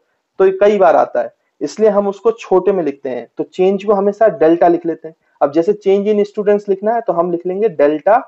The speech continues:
students, delta students, तो वो अपना टेन है। तो इस तरीके से delta symbol का हम यूज़ लेते हैं, तो हमेशा याद रखना।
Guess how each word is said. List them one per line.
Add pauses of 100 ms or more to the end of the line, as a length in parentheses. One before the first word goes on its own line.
(420)
students, (240)
delta
students, (320)
तो
वो
अपना
टेन
है। (520)
तो
इस
तरीके
से
delta (800)
symbol
का
हम
यूज़
लेते
हैं,
तो
हमेशा
याद
रखना।